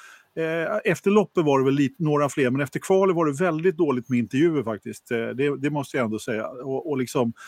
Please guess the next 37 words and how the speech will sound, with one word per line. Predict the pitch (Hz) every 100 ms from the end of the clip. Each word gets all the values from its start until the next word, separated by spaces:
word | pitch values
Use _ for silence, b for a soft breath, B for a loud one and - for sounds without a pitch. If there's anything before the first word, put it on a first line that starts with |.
| B B -
eh, | 127 156
loppet | 151 - 180
sändes | - 180 156 175 -
ju |
inte | 180 135
ens | 123 117
på | 131
någon | 120 113
stor | - 120
kanal. | - 131 147 113
Det |
var | 139
ju |
bara | 139 156 147
den | 147
här | 117
Peacock | 104 135 127 120 -
som | 110 101
kör. | 113 101
Så | -
att, | 113 -
eh, | 127
det, | 123 139
det | 131 147
var | 170
förmodligen | 160 180 180 180 170
någonting | 165 139 147 147
med | 143 143
resurserna | 135 165 - - 123
där | 110
som | 107 117
gjorde | 120 110
att | 104
de | - 110
inte | 104 - 110 107
körde. | - 120 113 123
Men | 123